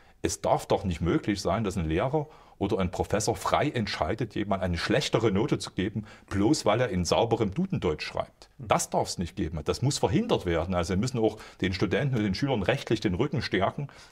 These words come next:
Speaker 1: dass sie mit einem sauberen Deutsch, so wie es im Duden steht, so wie es auch offizielle Sprache ist, ihre Arbeiten schreiben und dafür nicht schlechter benotet werden.
Speaker 2: Mhm. Weiteres Problem, die Frage gebe ich nochmal an Herrn Kürste,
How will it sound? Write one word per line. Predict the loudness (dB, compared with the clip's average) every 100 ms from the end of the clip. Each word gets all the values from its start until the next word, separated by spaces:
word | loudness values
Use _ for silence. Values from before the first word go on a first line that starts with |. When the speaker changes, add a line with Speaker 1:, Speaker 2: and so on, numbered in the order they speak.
| _
Speaker 1:
dass | 0 2
sie | 0
mit | 0 2
einem | 0 0
sauberen | 2 2 2 0 -2 0
Deutsch, | 0 0 -2
so | -4
wie | -2
es | -4
im | -4
Duden | -4 -6
steht, | -6 -4 -2
so | -2
wie | -2
es | -2
auch | -2
offizielle | -2 -2 -2 -2 -2
Sprache | -4 -2 0 0
ist, | -2 -6 -16 -18 -2
ihre | 0 2 2
Arbeiten | 4 2 0 -4
schreiben | 0 0 0 -2
und | -2 0
dafür | -2 0
nicht | 0 -2 -6 -16
schlechter | -4 -4 -2
benotet | -2 -2 -2 -6 -8
werden. | -8 -8 -20 -18
Speaker 2:
Mhm. | -10 -8 -8 -12 -18 -20 _
Weiteres | 0 2 2 2
Problem, | 4 4 4 2
die | 0
Frage | 0 0 0
gebe | -4
ich | -2
nochmal | -2 -2
an | -2
Herrn | -4 2
Kürste, | 2 4 2